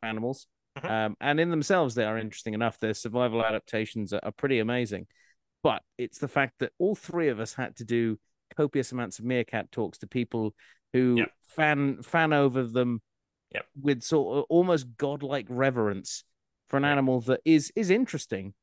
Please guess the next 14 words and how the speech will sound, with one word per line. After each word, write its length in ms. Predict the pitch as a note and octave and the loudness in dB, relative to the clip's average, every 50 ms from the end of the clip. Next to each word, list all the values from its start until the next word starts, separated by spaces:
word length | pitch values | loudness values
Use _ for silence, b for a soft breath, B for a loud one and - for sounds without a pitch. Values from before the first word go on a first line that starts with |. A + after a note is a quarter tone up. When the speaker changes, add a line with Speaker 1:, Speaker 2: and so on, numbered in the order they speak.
| _ _ - | _ _ -14
Speaker 1:
but 100 | D3 - | -12 -12
there 140 | - D3 C#3 | -8 -6 -6
are 80 | B2+ A#2+ | -6 -4
so 480 | - - - - - F4+ D#4 A3+ G3 | -4 -4 -4 -4 -4 -2 2 4 4
many 180 | E3+ D#3+ D3 B2+ | 4 4 2 2
more 260 | C3 C#3 D3+ D#3 E3 | 2 4 4 4 4
interesting 420 | D#3+ D3 - C#3 C3+ - C#3+ B2 B2 | 2 0 -2 -6 -8 -8 -6 -4 -4
animals, 400 | B2 B2+ B2 A#2 G2+ - A2+ E3+ | -2 -2 -2 -4 -4 -4 -4 -4
even 160 | G3+ A3 A3 | -2 0 2
more 260 | F#3+ F3 E3+ D#3+ D3+ | 4 6 6 6 6
interesting 360 | C#3+ C3+ - C3 - B2+ B2 | 4 2 -2 -6 -6 -6 -6
species 480 | A2+ - - B2+ A#2+ - - A2+ G#2 G2+ | -4 -2 -2 0 0 0 0 -2 -4 -4
of 100 | G#2+ G2 | -4 -4
mongoose. 640 | A2 A2+ A#2+ B2+ B2+ A#2 A#2 G2+ F#2+ - - - | 0 0 0 0 0 0 0 -2 -2 -4 -8 -8